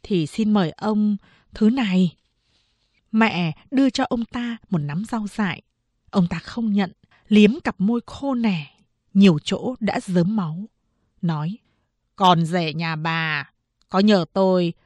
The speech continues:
đem đến hai vật này." Nói rồi, ông ta cũng không ra ngoài. Chúng tôi nhìn mảnh áo mỏng rách bươm và lớp da mốc thếch,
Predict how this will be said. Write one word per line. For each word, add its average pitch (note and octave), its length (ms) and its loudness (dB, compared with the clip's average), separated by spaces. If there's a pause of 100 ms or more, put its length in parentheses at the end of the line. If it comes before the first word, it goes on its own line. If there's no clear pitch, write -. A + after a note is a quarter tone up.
đem F#3+ 300 4
đến E3+ 280 2
hai F#3+ 200 0
vật E3 200 -4
này." D#3 340 -6 (880)
Nói A#3+ 260 4
rồi, G3 280 0 (160)
ông C4+ 200 -4
ta B3+ 360 -10
cũng - 220 -8
không D4 240 -8
ra C4 180 -10
ngoài. F#3+ 440 -6 (540)
Chúng G#3 180 4
tôi G3+ 320 0 (200)
nhìn G#3+ 200 8
mảnh E3+ 220 2
áo F3 260 -8
mỏng A#3 340 -2
rách - 260 -10
bươm C4+ 320 0 (220)
và F3+ 80 -4
lớp E3+ 240 -4
da G#3 420 -6
mốc G3+ 180 0 (140)
thếch, F4 220 -4